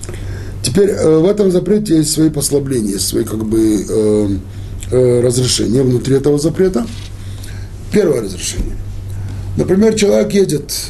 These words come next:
в автобусе, и там по радио он слышит женское пение. Если, скажем, э, женское пение человек слышит живьём, то соблюдающий человек, если он хочет исполнить закон,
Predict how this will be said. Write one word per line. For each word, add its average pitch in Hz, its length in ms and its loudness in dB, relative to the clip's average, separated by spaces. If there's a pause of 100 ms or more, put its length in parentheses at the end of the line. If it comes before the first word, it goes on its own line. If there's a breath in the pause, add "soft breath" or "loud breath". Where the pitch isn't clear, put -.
(160)
в 123 200 2
автобусе, 185 800 2
и 175 60 0
там 214 340 2
по 175 140 2
радио 160 840 0
он 170 160 2
слышит 160 360 0
женское 147 400 -2
пение. - 400 -8 (800 loud breath)
Если, 127 180 0
скажем, 185 540 2 (560)
э, 143 220 2
женское 175 380 2
пение 156 300 2
человек 147 280 2
слышит 135 320 -4
живьём, 147 720 0
то 151 120 2
соблюдающий 135 720 0
человек, 90 680 -4
если 107 260 -2
он 113 80 0
хочет 123 260 0
исполнить 151 440 0
закон, 233 500 0